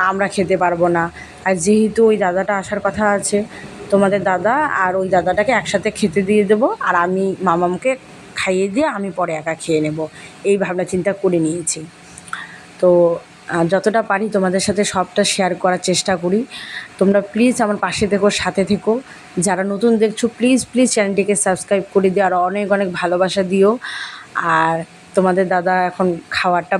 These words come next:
বাড়ছে কেন বলো তো? আমি মামামকে খাওয়াতে বসেছি, তো যদি আমি খাওয়া ছেড়ে উঠে যাই, পরে আর মামাম খেতে চাইবে না, মানে, আহ, মনোযোগটা ওর অন্য দিকে চলে যাবে। তার জন্য তোমাদের দাদা নিজেই খাবারটা বেড়ে নিচ্ছিল দুজনের জন্য, আর আমি মামামকে এদিকে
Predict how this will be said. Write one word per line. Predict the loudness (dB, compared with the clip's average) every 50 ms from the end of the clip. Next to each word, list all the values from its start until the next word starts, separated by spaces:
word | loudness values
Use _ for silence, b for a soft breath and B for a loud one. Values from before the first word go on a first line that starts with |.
| -2
বাড়ছে | -2 -4 -4 -4 -6 -6 -2 -2
কেন | 0 0 2 2
বলো | 0 0 0 -2
তো? | -2 -2 -2
আমি | -2 -4 -4 -4
মামামকে | -4 -2 -2 -4 -4 -4 -6 -6 -4
খাওয়াতে | -2 -2 -2 0 0 2 2
বসেছি, | 2 2 2 0 -2 -2 -2 2
তো | 2 2 2 B B B B B B B B 0
যদি | 0 2 2 2 0 0
আমি | -2 -4 -6 -4
খাওয়া | -2 0 0 0 0
ছেড়ে | 0 0 2 2
উঠে | 2 0 2 2
যাই, | 2 0 0 -2 0
পরে | 0 0 2
আর | 0 0 0
মামাম | 0 0 0 -2 -2 -2
খেতে | -2 -2 0 0 0
চাইবে | 2 2 2 2 2 0
না, | 0 0 0
মানে, | 0 0 0 -2
আহ, | -2 -6 -14 -20 -20 -20 -20 -20 -10 -4 0 2 2 2 2 4 4
মনোযোগটা | 4 4 4 4 4 2 0 0 0 0 0 2
ওর | 2 0 0
অন্য | 0 0 -2 -2 -2
দিকে | -2 -2 0 0
চলে | 2 2 2 2
যাবে। | 0 -2 -4 -6 -12 -12 B B B B B -8 -4 -2
তার | -2 0 2
জন্য | 2 2 2 2
তোমাদের | 2 0 2 0 0 0 0
দাদা | 2 2 2 0
নিজেই | 0 0 2 2 2 2 0
খাবারটা | 0 0 0 0 0 -2 -2 -4 -4 -4 -6 -12 -8 -2 0
বেড়ে | 2 2 2 2 2
নিচ্ছিল | 2 0 0 0 0 2 2 2
দুজনের | 2 2 4 4 4 2 2 2
জন্য, | 0 2 2 2 2 0
আর | 0 -2 -2
আমি | -2 -2 -4 -4
মামামকে | -4 -4 -2 -4 -4 -4 -4 -4
এদিকে | -2 -2 -2 -4